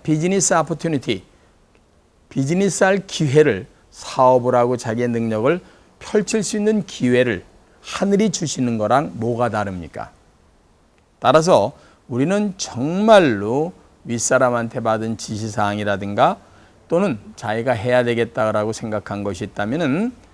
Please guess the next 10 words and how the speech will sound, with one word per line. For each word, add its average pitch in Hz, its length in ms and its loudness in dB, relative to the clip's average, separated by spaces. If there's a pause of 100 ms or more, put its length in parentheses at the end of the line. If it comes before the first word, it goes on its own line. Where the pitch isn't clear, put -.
(520)
정말로 185 640 2
자기를 196 460 0
속이지 139 360 -2
말고 101 420 -4 (260)
최선을 151 720 -4
다하는 110 400 -2
하루하루를 123 680 -2 (280)
보내야 110 380 -2
된다고 95 400 -4
생각합니다. 92 800 -12